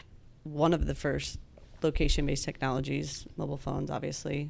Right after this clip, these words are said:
We were one of the first identity, and now it's all coming, like, full swing in the fact that everyone's coming to market with an identity. Everyone has a graph these days. Um,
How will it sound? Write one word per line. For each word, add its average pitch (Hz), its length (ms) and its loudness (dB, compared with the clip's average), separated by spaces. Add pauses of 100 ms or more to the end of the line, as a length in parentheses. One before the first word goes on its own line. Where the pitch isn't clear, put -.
We 156 140 0
were 143 340 0
one 147 160 0
of 139 120 -2
the 143 60 -2
first 135 280 -4
identity, 143 580 2
and 139 120 0
now 151 180 4
it's - 180 -2
all 151 220 2
coming, 147 440 0
like, 143 200 -2
full 151 240 0
swing 160 480 4
in 147 320 2
the 143 80 -2
fact 147 340 2
that 143 240 6 (400)
everyone's 208 400 12
coming 185 220 8
to 170 40 10
market 160 300 8
with 156 160 6
an 160 60 8
identity. 147 520 6
Everyone 208 240 10
has 202 140 6
a 175 60 2
graph 147 240 6
these 151 160 0
days. 156 420 0 (540)
Um, 156 600 4